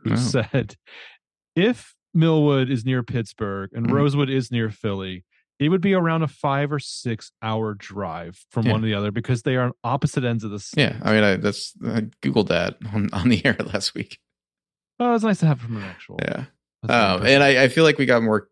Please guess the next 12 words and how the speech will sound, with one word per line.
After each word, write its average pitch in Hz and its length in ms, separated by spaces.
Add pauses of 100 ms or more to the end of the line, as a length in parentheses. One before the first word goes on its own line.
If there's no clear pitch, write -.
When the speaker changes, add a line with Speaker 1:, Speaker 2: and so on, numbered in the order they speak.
(140)
Speaker 2:
uh, 95 260
confirmation 95 640
that 87 120
they 90 120
are 90 140
close 101 300
to - 100
Pittsburgh 90 500
because 90 400
Sean 92 460
and 90 140
his 90 160